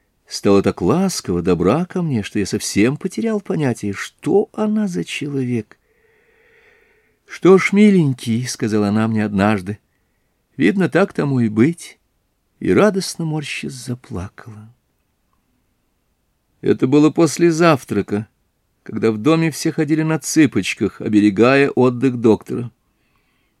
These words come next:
"Мне только папу страшно жалко. Для меня никого в мире нет дороже его", — сказала она, как всегда удивляя меня своей чрезмерной любовью к отцу.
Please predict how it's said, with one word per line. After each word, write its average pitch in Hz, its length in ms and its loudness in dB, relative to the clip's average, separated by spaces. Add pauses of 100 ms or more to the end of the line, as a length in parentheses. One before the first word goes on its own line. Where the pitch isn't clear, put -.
(220)
"Мне 135 200 0
только 160 380 2
папу 165 400 0
страшно 107 720 -4
жалко. 110 560 -4 (540)
Для 160 120 -2
меня 175 200 0
никого 175 400 4
в 156 80 0
мире 170 240 6
нет 107 220 4
дороже 104 460 4
его", — 95 380 -2 (460)
сказала 110 720 4
она, 127 440 4
как 113 160 -8
всегда 107 480 0
удивляя 101 680 2
меня 110 260 -2
своей 110 280 -2
чрезмерной 104 640 0
любовью 104 480 -4
к - 80 -14
отцу. 113 520 -14